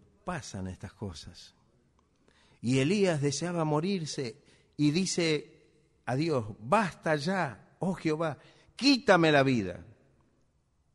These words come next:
pues no soy yo mejor que mis padres".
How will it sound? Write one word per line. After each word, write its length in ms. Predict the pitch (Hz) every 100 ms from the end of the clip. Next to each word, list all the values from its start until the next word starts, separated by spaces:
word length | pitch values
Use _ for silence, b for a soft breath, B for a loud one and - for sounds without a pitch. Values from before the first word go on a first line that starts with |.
| _ _
pues 180 | 117 117
no 360 | 135 143 143 -
soy 420 | - - 117 120
yo 160 | 110 113
mejor 480 | 107 - 120 131 135 b b b b _ -
que 120 | 113
mis 160 | 107 98
padres". 840 | - 110 87 85 82 - -